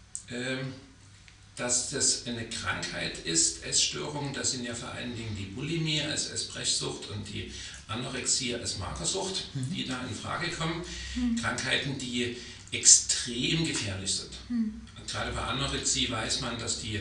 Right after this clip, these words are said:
Speaker 1: ähm, Sterberaten bei behandelter Anorexie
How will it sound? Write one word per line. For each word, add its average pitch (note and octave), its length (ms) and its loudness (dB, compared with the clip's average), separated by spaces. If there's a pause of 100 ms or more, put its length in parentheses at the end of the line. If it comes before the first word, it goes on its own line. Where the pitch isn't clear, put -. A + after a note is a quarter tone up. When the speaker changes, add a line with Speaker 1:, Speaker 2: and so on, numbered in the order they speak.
(680)
Speaker 1:
ähm, G#2+ 280 -2 (360)
Sterberaten - 880 0
bei - 140 -2
behandelter B2+ 680 -2
Anorexie A#2 840 0